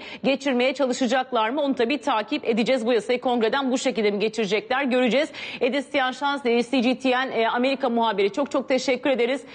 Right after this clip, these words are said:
Bu sabah bizimle paylaştınız. Tabii size göre akşam tüm detaylar için. E, Burak Hocam ne dersiniz? Detayları aldık paketle ilgili olarak,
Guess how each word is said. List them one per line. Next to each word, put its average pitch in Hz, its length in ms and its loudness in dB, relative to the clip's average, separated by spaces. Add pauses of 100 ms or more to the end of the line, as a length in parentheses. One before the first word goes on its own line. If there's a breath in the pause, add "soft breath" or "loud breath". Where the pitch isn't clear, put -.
(160 loud breath)
Bu 254 80 2
sabah 240 340 0
bizimle 233 280 -2
paylaştınız. 240 840 0
Tabii 226 160 2
size 208 160 0
göre 208 180 2
akşam 247 420 -2 (140)
tüm 254 220 4
detaylar 226 600 0 (100)
için. 190 280 -2 (440 loud breath)
E, 240 240 4
Burak 311 180 0
Hocam 302 320 0
ne 294 120 0
dersiniz? 262 520 -2
Detayları 269 480 0
aldık 262 360 -2
paketle 277 420 0
ilgili 254 280 2
olarak, 254 500 2